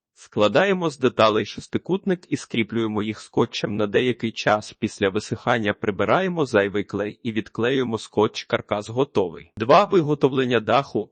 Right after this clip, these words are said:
Ґрунтуючись на кресленнях, випилюємо дах, її розміри повинні збігатися з вузькою частиною каркаса.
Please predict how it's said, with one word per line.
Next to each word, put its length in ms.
Ґрунтуючись 840
на 100
кресленнях, 640
випилюємо 600
дах, 420
її 240
розміри 460
повинні 480
збігатися 720
з 100
вузькою 500
частиною 600
каркаса. 680